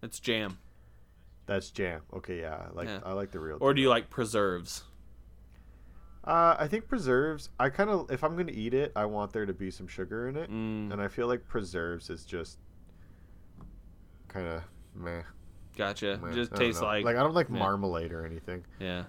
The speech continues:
Speaker 2: Um,
Speaker 1: What about lady marmalade? Do you like that?
Speaker 2: I don't know what you're referring to.
Speaker 1: <laughs> No, dude, no. Uh,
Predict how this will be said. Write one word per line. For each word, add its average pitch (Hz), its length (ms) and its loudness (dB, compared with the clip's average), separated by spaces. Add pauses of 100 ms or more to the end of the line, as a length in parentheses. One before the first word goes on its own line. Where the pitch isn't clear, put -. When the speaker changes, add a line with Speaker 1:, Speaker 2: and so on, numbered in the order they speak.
(120)
Speaker 2:
Um, 95 420 -2
Speaker 1:
What 110 80 2
about 120 240 8
lady 110 360 4
marmalade? 98 640 0
Do 110 80 -4
you 101 60 0
like 101 160 -2
that? 117 180 -2 (1700)
Speaker 2:
I 107 60 -6
don't 117 120 -4
know 127 60 -4
what - 100 -6
you're 95 100 -4
referring 117 360 -2
to. 151 220 -4 (500)
Speaker 1:
<laughs> 320 280 10
No, 233 580 12
dude, 302 460 12
no. 175 1000 12 (1120)
Uh, 147 920 12